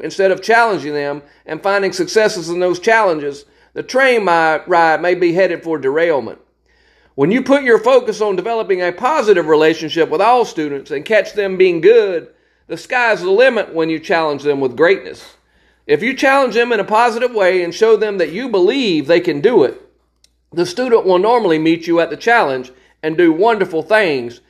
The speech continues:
not only at school, but at home as well. In conclusion, the question should not be, "Will the inspiration train come to our school?" The question should be,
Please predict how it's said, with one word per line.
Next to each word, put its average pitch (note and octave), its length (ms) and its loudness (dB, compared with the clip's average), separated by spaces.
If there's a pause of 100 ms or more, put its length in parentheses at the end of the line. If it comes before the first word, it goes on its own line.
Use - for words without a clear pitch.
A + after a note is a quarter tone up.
(160)
not G#3 260 0
only F3+ 320 2
at C3+ 120 -4
school, G3+ 400 -2
but D3 180 -2
at C#3+ 140 -6
home F3+ 260 0
as C#3 140 -6
well. C#3 480 -2 (1300)
In B3 160 2
conclusion, G3 840 -2 (340)
the - 120 -4
question B3+ 480 0
should G3 160 -2
not F#3+ 260 -2
be, G#3+ 240 4
"Will E3+ 160 2
the E3+ 160 -4
inspiration A3+ 680 -4
train G3 320 0
come G3 240 0
to E3 100 2
our C#3+ 160 2
school?" E3 720 -2 (200)
The D3 120 -6
question G#3 420 0
should F3+ 240 0
be, F#3 440 2